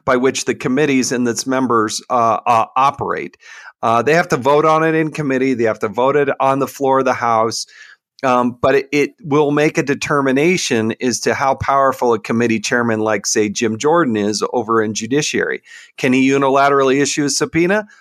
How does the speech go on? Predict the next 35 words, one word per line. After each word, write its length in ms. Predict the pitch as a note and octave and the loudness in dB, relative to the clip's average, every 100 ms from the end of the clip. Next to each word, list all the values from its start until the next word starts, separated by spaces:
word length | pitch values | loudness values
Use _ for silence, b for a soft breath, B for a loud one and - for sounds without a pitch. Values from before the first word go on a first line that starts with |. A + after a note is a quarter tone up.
| B | B
or 100 | B2+ | 0
does 160 | C3 C3+ | 2 2
he 80 | C#3+ | 2
have 140 | C#3 | 2
to 80 | C#3+ | 0
go 200 | B2+ B2+ | 0 0
get 180 | B2 B2+ | 2 0
a 80 | A#2+ | 0
committee 400 | D#3 D#3 E3+ A2+ | -2 0 0 0
vote, 280 | F2+ E2+ - | -2 -6 -4
which 200 | C3+ - | -6 -4
slows 420 | - D#3+ D3+ D3 | -2 0 0 0
the 140 | D#3 | -2
whole 480 | C#3 - F3+ F#3+ C#3+ | -2 -4 -2 0 0
process 680 | - A2+ F#2 - F#2+ D2+ - | 0 0 0 -2 -4 -6 -6
down? 320 | G2 C#2+ C#2+ B B B B B - | -6 -6 -8 B B B B B -4
So 240 | - D#3 | 2 2
the 120 | D3+ | 2
rules 340 | D3+ G3 G3 - | 4 4 4 0
package 520 | - C#3 B2+ C3+ G#2+ | 0 0 0 -2 0
is, 260 | A2+ G2+ - - | 0 -2 -6 -4
is, 320 | A2+ - - _ _ _ E2 | -4 -4 -8 _ _ _ -8
I 120 | D#2+ | -2
mean, 140 | B2+ A#2 | 0 0
it's 160 | G#2+ | -2
terribly 420 | - - F3+ C3+ | -6 -2 0 0
complicated. 680 | A2 C3 A#2 A2+ - A2+ A2 | -2 -2 -2 -2 0 0 2
It 160 | A#2+ C#3+ | 0 0
is 180 | D3+ B2+ | -2 0
behind 380 | C3+ A#2 A#2+ | 0 0 0
the 60 | A2 | 0
scenes. 440 | - A#2+ A2+ G#2+ | -2 -2 -2 -4
Most 300 | B2 C#3+ D#3+ | -2 0 0
people 280 | - C#3+ A#2+ | -2 -2 0
aren't, 240 | A#2 A2 | 0 0